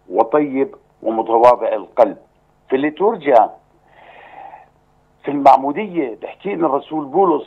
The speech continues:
"أنتم الذين بالمسيح اعتمدتم، المسيح قد لبستم". إذن بالنتيجة القداسة هي تحقيق وتجسيد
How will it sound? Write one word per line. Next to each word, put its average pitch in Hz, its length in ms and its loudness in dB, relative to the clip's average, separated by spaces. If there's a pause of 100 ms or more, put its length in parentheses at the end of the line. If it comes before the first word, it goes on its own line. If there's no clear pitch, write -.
(160)
"أنتم 175 380 0
الذين 151 460 -4
بالمسيح 156 580 -6
اعتمدتم، 175 640 -2
المسيح 170 800 -4
قد 135 200 -6
لبستم". 139 560 -2 (1000)
إذن 131 300 0
بالنتيجة 180 920 -6 (720)
القداسة 151 640 2 (720)
هي 151 200 2
تحقيق - 800 -4 (300)
وتجسيد 156 800 -6